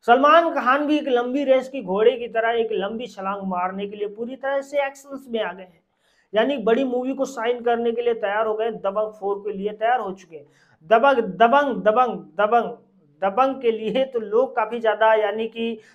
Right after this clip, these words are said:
दो हज़ार उन्नीस में दबंग थ्री आई थी, तो दो हज़ार उन्नीस में काफी अच्छे performance किया था,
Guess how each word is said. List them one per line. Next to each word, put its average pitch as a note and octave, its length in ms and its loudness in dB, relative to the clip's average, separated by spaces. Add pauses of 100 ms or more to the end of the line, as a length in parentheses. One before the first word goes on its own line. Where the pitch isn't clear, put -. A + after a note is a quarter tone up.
(120)
दो A3 120 6
हज़ार G#3 280 6
उन्नीस A3 400 -2
में A#3 140 -2
दबंग G#3+ 420 -2
थ्री G#3 200 -2
आई G3 220 2
थी, A#3+ 180 -12
तो A#3+ 160 -8
दो G#3 200 2
हज़ार A3 200 0
उन्नीस A3+ 320 -2
में A#3 120 -6
काफी A3 280 -4
अच्छे A3+ 220 0
performance A3 500 -6
किया B3+ 260 2
था, C4+ 240 0